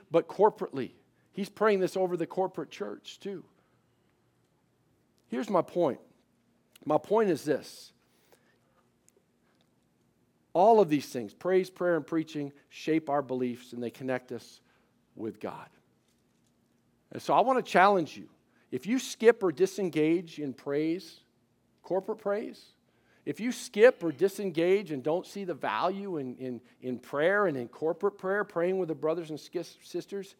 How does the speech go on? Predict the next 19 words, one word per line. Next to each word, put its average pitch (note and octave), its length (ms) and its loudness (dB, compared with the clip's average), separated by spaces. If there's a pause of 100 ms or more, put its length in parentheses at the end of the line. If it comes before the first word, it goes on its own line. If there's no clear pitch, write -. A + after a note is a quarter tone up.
in D3 120 -8
Christ, E3 400 -2 (300)
you're C#3 140 -2
missing D3 480 -4 (480)
out. - 440 -10 (1300)
You're D3 160 0
missing G3 580 4 (240)
components B3+ 960 -2 (300)
and, E3 260 2
and D#3+ 280 0 (1200)
grace A3 720 4
and E3 300 2 (160)
means A#3 600 4
that F#3 200 2
God A#3 300 8
has F3 240 -2
given A#3 400 4
the G3+ 80 4
church - 720 -2